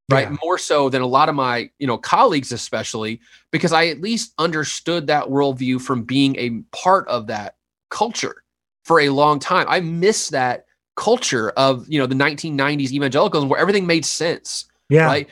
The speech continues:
Speaker 1: And there was
Speaker 2: Yeah.
Speaker 1: right and there was wrong and you understood why things were happening and there were answers to all your questions. Like, I miss that sense of, like,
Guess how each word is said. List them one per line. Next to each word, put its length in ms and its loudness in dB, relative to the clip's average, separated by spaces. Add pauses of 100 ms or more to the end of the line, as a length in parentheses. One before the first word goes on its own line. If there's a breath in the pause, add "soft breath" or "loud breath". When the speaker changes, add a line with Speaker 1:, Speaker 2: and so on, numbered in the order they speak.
(140)
Speaker 1:
And 120 -4
there 80 -2
was 100 0
Speaker 2:
Yeah. 120 2
Speaker 1:
right 320 2
and 100 -4
there 120 0
was 160 -6
wrong 480 2
and 100 0
you 160 2
understood 380 0
why 260 2
things 300 -4
were 80 -4
happening 520 0
and 100 -2
there 60 2
were 140 -4
answers 380 -2
to 60 0
all 220 4
your 140 -2
questions. 640 -4 (280 loud breath)
Like, 240 0 (240)
I 220 2
miss 440 -4
that 300 0
sense 300 -4
of, 100 -4
like, 280 -2